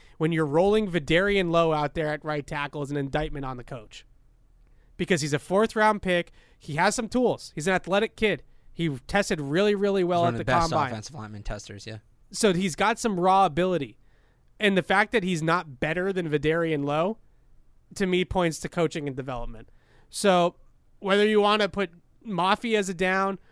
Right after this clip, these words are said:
Speaker 1: or Clem as a down, it's one and the same to me. Antonio Mafi, Adrian Clem, that's my second down.
Speaker 2: All right, mine is, uh, the defense.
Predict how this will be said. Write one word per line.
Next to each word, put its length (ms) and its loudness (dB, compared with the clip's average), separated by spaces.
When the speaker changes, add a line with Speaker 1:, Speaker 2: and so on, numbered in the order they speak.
Speaker 1:
or 100 -4
Clem 300 2
as 140 2
a 40 -2
down, 400 2
it's 180 -12
one 320 2
and 120 0
the 80 0
same 280 2
to 120 -4
me. 320 0
Antonio 440 2
Mafi, 420 0
Adrian 320 -2
Clem, 340 -8
that's 240 -12
my 80 -12
second 280 -18
down. 160 -20
Speaker 2:
All 60 -4
right, 140 -10
mine 420 -2
is, 380 -6
uh, 220 -4
the 100 -10
defense. 460 -16